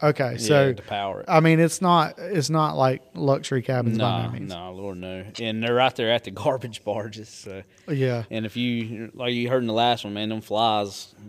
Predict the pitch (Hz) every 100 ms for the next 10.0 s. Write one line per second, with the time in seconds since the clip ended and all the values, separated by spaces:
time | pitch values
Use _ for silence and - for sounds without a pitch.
0 | 107 104 113 110 95 104 101 101 104 95
1 | 98 98 95 95 95 101 202 233 214 190
2 | 170 - 226 180 175 160 147 143 139 -
3 | - - 185 156 - - 262 370 190 143
4 | 160 151 139 131 131 - - 139 139 139
5 | 127 143 135 135 113 147 156 151 151 151
6 | 143 - - 143 139 135 - 180 151 135
7 | 139 - 175 147 139 170 185 170 135 120
8 | - 127 127 123 127 123 123 120 127 135
9 | 123 123 127 123 123 123 120 - 127